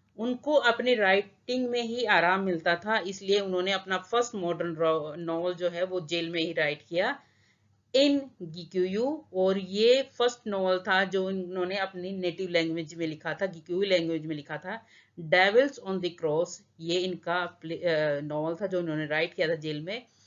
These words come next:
On prison, अ, prison issued toilet paper, और इनके पास, जैसे कि मैंने बताया था, जो इनकी सारी books थी वो सारी इनसे ले ली गई थी, तो इनके पास writing का कोई source नहीं था,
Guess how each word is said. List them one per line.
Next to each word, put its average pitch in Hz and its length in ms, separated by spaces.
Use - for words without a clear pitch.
On 240 160
prison, 220 640
अ, 196 300
prison 220 360
issued 208 420
toilet 165 380
paper, 180 260
और 196 240
इनके 196 200
पास, 190 260
जैसे 185 240
कि 185 80
मैंने 180 180
बताया 165 360
था, 214 140
जो 190 200
इनकी 185 240
सारी 175 280
books 180 340
थी 208 320
वो 202 140
सारी 185 260
इनसे 196 320
ले 196 180
ली 196 140
गई 170 180
थी, 208 100
तो 208 180
इनके 190 240
पास 180 260
writing 180 380
का 180 80
कोई 180 200
source 196 360
नहीं 156 180
था, 220 280